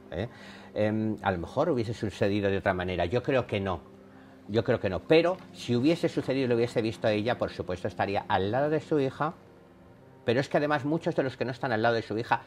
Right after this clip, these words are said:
estarían al lado de su hija. Que la gente dice, "No, porque yo hubiese estado". No, no, es que ella,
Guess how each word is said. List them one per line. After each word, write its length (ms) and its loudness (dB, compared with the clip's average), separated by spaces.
estarían 600 0
al 120 0
lado 200 2
de 100 -2
su 160 -6
hija. 280 -10
Que 80 0
la 120 4
gente 300 -2
dice, 280 -2
"No, 200 0
porque 280 0
yo 80 2
hubiese 180 0
estado". 240 -2
No, 140 -2
no, 240 -2
es 160 -2
que 340 -2
ella, 380 2